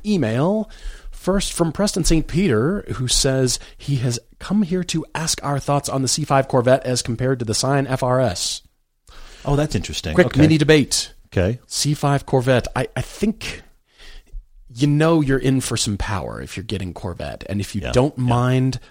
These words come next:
Speaker 1: the lack of power, that's the, really the big holdback for me for the F R S. It's solved for the second generation. We just spent a year with one.
Speaker 2: Yeah, yeah, yeah.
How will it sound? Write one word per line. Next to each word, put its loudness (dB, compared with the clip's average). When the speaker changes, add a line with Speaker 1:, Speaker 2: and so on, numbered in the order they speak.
Speaker 1:
the -2
lack -2
of -4
power, 0
that's -2
the, 0
really 6
the 2
big -2
holdback 0
for -4
me 2
for -4
the 0
F -2
R 0
S. 2
It's -4
solved 4
for 0
the 2
second 4
generation. 2
We -6
just 0
spent 2
a 2
year 2
with 0
one. -4
Speaker 2:
Yeah, -2
yeah, -2
yeah. -2